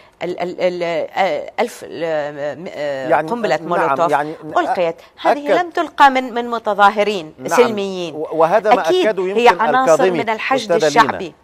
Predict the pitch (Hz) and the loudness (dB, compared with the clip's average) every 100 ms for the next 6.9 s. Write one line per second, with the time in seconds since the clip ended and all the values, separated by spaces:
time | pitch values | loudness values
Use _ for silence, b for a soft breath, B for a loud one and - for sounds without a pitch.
0 | _ 135 151 120 123 120 127 165 - 160 | _ -6 -4 -2 -4 -4 -4 -6 -4 -4
1 | 135 123 143 131 190 226 214 147 208 202 | -4 -4 -2 -2 -2 -4 -6 -6 -8 -6
2 | 202 151 - 202 185 170 151 151 160 147 | -4 0 0 0 0 0 0 -2 -2 0
3 | 147 156 214 208 143 135 160 147 156 202 | 0 0 -2 -6 -8 -10 -10 -10 -8 -8
4 | 214 156 139 151 233 160 143 B B 139 | -6 -6 -4 -2 -2 -2 -12 B B -8
5 | 131 156 143 190 175 160 151 143 143 139 | -4 -2 2 0 0 -2 2 2 0 -2
6 | 143 202 220 226 208 220 233 208 143 | 0 -2 -2 -6 -2 -2 0 0 0